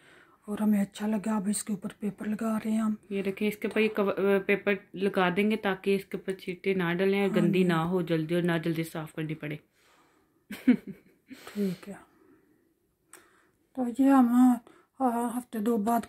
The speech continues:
Speaker 1: वैसे कर लेते हैं साफ़। तो कभी ज़्यादा वक्त भी हो जाता है, ऐसे हम झूठ बोले।
Speaker 2: <laughs>
Speaker 1: तीन हफ्ते भी गुजर जाते हैं, तो ये फिर इस तरह साफ़ ही रखनी पड़ती है।
Speaker 2: नहीं, जल्दी साफ़ हो जाते हैं, तीन हफ्ते नहीं लगते हैं।
Speaker 1: अच्छा।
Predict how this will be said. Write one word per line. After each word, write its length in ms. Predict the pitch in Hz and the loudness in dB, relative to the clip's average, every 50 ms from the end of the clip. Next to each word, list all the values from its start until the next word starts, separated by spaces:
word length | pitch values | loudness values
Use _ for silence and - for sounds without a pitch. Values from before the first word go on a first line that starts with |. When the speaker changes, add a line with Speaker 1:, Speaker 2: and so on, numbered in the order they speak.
| - | -6
Speaker 1:
वैसे 240 | 233 226 214 - 247 | -4 -4 -4 -4 -4
कर 200 | - 233 220 208 | -4 -4 -4 -2
लेते 260 | 226 226 240 - - | -2 -4 -2 0 0
हैं 80 | 247 247 | 0 2
साफ़। 580 | - - 226 220 220 220 - 247 240 - _ _ - - - - _ _ _ _ | 2 0 0 0 -2 -2 -2 -4 -4 -4 _ _ -20 -20 -20 -20 _ _ _ _
तो 160 | - 214 208 | -8 -6 -6
कभी 600 | 202 - 247 226 196 220 233 226 226 226 220 202 | -4 -4 -4 -4 -2 0 0 2 2 2 2 2
ज़्यादा 300 | 185 180 202 202 196 208 | 0 -2 -2 -2 -2 -2
वक्त 220 | 208 220 - - 240 | -2 -4 -6 -6 -6
भी 160 | 208 214 233 | -6 -4 -4
हो 120 | 233 240 | -4 -4
जाता 340 | 220 196 202 202 196 - 220 | -4 -4 -4 -6 -6 -8 -8
है, 140 | 214 214 214 | -6 -6 -6
ऐसे 200 | 208 - - 208 | -6 -6 -6 -4
हम 220 | 208 214 208 202 | -2 0 0 0
झूठ 260 | 185 - 196 190 - 180 | -2 -4 -8 -10 -10 -8
बोले। 260 | 185 196 190 185 202 | -8 -6 -6 -6 -8
Speaker 2:
<laughs> 760 | - - - - - - 349 - - - 277 - - - 254 | -12 -14 -16 -8 4 6 6 6 8 4 4 4 2 -4 -10
Speaker 1:
तीन 320 | - - - 233 214 202 | -10 -8 -4 -2 0 0
हफ्ते 260 | 214 214 - 214 214 190 | 0 0 -2 -4 -4 -2
भी 240 | 196 202 208 208 | -2 0 0 0
गुजर 260 | 208 196 196 190 196 175 - | 0 0 -2 -2 -2 -4 -4
जाते 260 | 214 202 - - 220 | -6 -8 -6 -6 -6
हैं, 100 | 214 208 | -6 -4
तो 300 | - 226 220 220 220 208 - 220 | -4 -4 -2 -2 -2 -4 -2 -2
ये 120 | 214 214 | -4 -4
फिर 200 | 214 - 214 185 208 | -2 -4 -6 -6 -6
इस 160 | 196 - - | -8 -8 -6
तरह 120 | 220 208 | -6 -6
साफ़ 400 | 208 - - 214 196 196 - - | -4 -4 -4 -4 -4 -6 -6 -6
ही 60 | 220 208 | -6 -6
रखनी 300 | 214 208 - - 202 175 | -6 -8 -6 -6 -6 -6
पड़ती 380 | - - 202 - - 214 208 | -6 -8 -12 -10 -8 -8 -4
है। 100 | 208 220 | 0 2
Speaker 2:
नहीं, 320 | 233 254 277 277 247 220 214 | 4 6 6 6 4 4 4
जल्दी 300 | 247 240 233 196 254 269 | 4 4 6 6 4 4
साफ़ 300 | 254 262 240 226 - - | 6 4 4 4 2 2
हो 60 | 240 | 0
जाते 180 | 247 240 254 | 0 0 2
हैं, 160 | 247 254 269 262 | 2 2 2 2
तीन 220 | - 240 233 247 | 0 -2 0 0
हफ्ते 240 | 254 - - - 220 | -2 -2 -2 -4 -2
नहीं 140 | 208 208 208 | -2 0 0
लगते 300 | 208 202 - _ - 190 | -2 -2 -6 _ -10 -8
हैं। 240 | 185 196 196 196 - 240 | -6 -6 -8 -8 -6 -6
Speaker 1:
अच्छा। 420 | 226 214 - - - 254 262 254 | -6 -6 -8 -2 2 2 2 2